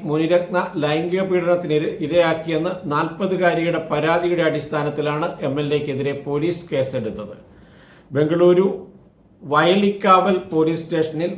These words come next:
രജിസ്റ്റർ ചെയ്ത ജാതി അധിക്ഷേപ കേസുമായി ബന്ധപ്പെട്ട് സിവിൽ കോൺട്രാക്ടറും സിനിമാ നിർമ്മാതാവും രാഷ്ട്രീയക്കാരനുമായ ഇയാളെ സെപ്റ്റംബർ പതിനാലിനാണ് പോലീസ് അറസ്റ്റ് ചെയ്തത്. കോലാറിലെ മുളബാഗൽ താലൂക്കിൽ നിന്നായിരുന്നു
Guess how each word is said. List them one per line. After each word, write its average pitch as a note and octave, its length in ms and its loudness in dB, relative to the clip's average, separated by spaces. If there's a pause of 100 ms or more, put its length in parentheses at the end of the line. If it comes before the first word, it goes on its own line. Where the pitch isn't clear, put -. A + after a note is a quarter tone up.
രജിസ്റ്റർ D3+ 400 0 (120)
ചെയ്ത D#3 200 0 (320)
ജാതി F3 380 2 (160)
അധിക്ഷേപ E3 540 -2
കേസുമായി D3+ 540 -2
ബന്ധപ്പെട്ട് D3+ 500 -2 (140)
സിവിൽ E3 300 -2 (100)
കോൺട്രാക്ടറും E3+ 640 0 (140)
സിനിമാ E3 340 0 (100)
നിർമ്മാതാവും E3+ 520 0 (480)
രാഷ്ട്രീയക്കാരനുമായ E3+ 1040 2 (240)
ഇയാളെ D#3 280 2 (140)
സെപ്റ്റംബർ F#3 580 -2
പതിനാലിനാണ് D#3 680 -2 (120)
പോലീസ് D3 420 -2 (240)
അറസ്റ്റ് D3 360 -2 (100)
ചെയ്തത്. B2 360 -6 (840)
കോലാറിലെ F3 600 6 (600)
മുളബാഗൽ F3 720 4 (260)
താലൂക്കിൽ D#3 580 0
നിന്നായിരുന്നു D3 680 -2